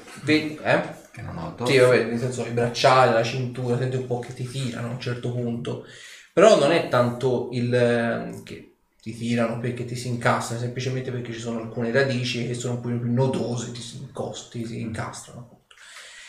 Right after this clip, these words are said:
Speaker 1: E vedi quelle che sembrerebbero essere, soprattutto per terra e nelle pareti,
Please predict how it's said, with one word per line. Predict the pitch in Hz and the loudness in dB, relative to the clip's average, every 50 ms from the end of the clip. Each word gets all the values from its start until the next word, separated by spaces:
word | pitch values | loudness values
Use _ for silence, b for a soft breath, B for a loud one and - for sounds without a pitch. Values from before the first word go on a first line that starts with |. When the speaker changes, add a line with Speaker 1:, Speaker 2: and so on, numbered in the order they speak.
| B B B | B B B
Speaker 1:
E | 202 208 | 4 4
vedi | 202 233 285 294 226 165 | 6 6 4 4 4 4
quelle | - 147 143 143 135 135 | 4 4 6 6 6 6
che | 131 | 6
sembrerebbero | 139 135 135 139 135 156 165 180 170 151 131 131 | 4 2 2 2 2 4 4 4 4 4 4 4
essere, | 123 127 123 - - 120 117 | 4 4 2 0 -2 -4 -4
soprattutto | 120 131 123 127 127 196 190 - - | -4 -2 -2 -2 -2 -2 -4 -4 -4
per | - 123 117 117 - | -2 0 -2 -2 0
terra | - 139 135 127 120 120 | 2 4 4 6 6 4
e | |
nelle | 120 120 120 127 131 | 2 2 -2 -4 -6
pareti, | 127 131 131 143 151 147 151 151 151 165 156 156 - - - - _ | -6 -4 -4 -2 -2 -2 -2 0 -2 -2 -2 -4 -10 -14 -20 -20 _